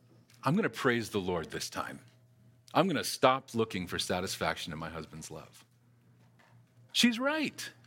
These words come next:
It's, it's like she finally got it. She finally tried hard enough. But she backslid,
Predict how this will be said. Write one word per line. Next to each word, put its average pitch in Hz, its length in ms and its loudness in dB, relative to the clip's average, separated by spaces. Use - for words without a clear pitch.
It's, - 260 0
it's - 140 -2
like 233 140 6
she 233 140 6
finally 226 400 4
got 220 340 4
it. - 380 -4
She - 220 8
finally 254 560 6
tried 196 420 4
hard 226 340 4
enough. - 540 -2
But - 80 -6
she - 120 0
backslid, 120 480 2